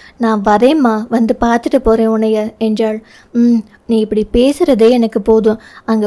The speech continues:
பிடிக்காம போன, இப்ப நீ ஏன் வர யோசிக்கிறனா? அந்த வீடு பிடிக்காம இருக்கும். எனக்கு என்ன, நான் பார்த்துக்கிறேன்" என்றார் மனதார. தமையா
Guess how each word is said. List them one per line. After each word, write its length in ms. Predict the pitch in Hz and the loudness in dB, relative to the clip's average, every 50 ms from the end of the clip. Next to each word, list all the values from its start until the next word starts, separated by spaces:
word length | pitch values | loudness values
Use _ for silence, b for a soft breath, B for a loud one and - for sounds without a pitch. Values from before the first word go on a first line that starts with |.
| 202 - | -6 -2
பிடிக்காம 560 | - 247 233 285 294 - 359 285 247 247 254 | 0 2 2 2 2 2 0 2 2 0 0
போன, 360 | 254 254 233 226 220 220 214 214 - | 0 0 0 0 0 0 -4 -4 -4
இப்ப 260 | - 226 220 - 220 208 | -6 -6 -4 -2 -2 -2
நீ 120 | 214 220 202 214 | -2 -2 0 0
ஏன் 240 | 220 247 285 285 | 2 2 2 0
வர 240 | - 226 220 214 233 277 | 0 -2 0 2 2 2
யோசிக்கிறனா? 680 | 294 247 226 226 - 269 240 - 226 233 226 220 220 220 220 220 B B B B | 2 0 0 0 -2 -6 -6 -4 -2 -2 0 0 -2 -2 -4 -6 B B B B
அந்த 240 | B 233 220 208 214 | B -4 -2 -2 -2
வீடு 320 | 208 220 233 254 233 277 254 | -2 -2 -4 -2 -2 -2 -2
பிடிக்காம 640 | 262 - 226 220 220 214 - 254 254 262 269 277 262 | 0 2 0 0 2 0 0 0 0 0 0 -2 -2
இருக்கும். 440 | 247 240 240 240 - 285 269 262 240 240 b b b b b - | -2 -2 -2 -4 -2 -2 -2 -2 -4 -6 b b b b b -4
எனக்கு 320 | 233 214 214 214 214 - 226 | -2 0 0 -2 0 0 0
என்ன, 180 | 226 226 226 226 220 | 2 2 0 -2 -2
நான் 260 | - 233 226 214 214 | -2 -2 -2 0 0
பார்த்துக்கிறேன்" 560 | 233 220 226 226 - 269 - 254 240 226 220 226 | 0 0 0 0 -2 -4 -2 -2 -2 -2 -4 -4
என்றார் 400 | - 233 247 226 240 220 220 226 226 | -4 -2 0 0 0 -2 -2 -2 -2
மனதார. 540 | 220 220 220 233 254 247 277 240 220 214 226 220 226 226 b b b b b - | -2 0 0 0 0 0 0 0 0 0 0 -2 -4 -6 b b b b b -4
தமையா 460 | - 320 311 359 403 415 320 247 220 | -4 -2 -2 0 0 0 0 0 0